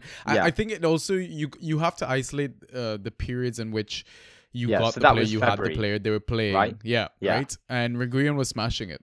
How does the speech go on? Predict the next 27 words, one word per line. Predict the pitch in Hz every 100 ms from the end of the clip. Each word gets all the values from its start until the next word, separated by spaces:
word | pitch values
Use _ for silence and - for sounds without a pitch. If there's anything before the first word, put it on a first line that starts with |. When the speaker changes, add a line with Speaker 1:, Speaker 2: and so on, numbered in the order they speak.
| -
Speaker 1:
at | 104
that, | 90 -
at, | 101 -
at | 98
that | 90
Speaker 2:
Yeah. | 95 87
Speaker 1:
point, | 80
right? | 113 -
I | 120
don't | 135
think | 139 139
Rashford | 117 117 -
had | 120 107
done | 110 107
anything | 78 131 131 110 87 90
throughout | - 98 98
the | -
entire | 101 101 104 127 131
season. | - 85 78 58 - - - - -
Speaker 2:
Yeah. | 104 85 98 98
Speaker 1:
Um, | 98 98 98 90 85 _ _ _ - _ _ _ -
um, | 110 104 101 101 95 -
y-, | 82 127 98
yeah, | 147 190 127
I |
mean, | 139 170 160
y-, | 156 143 -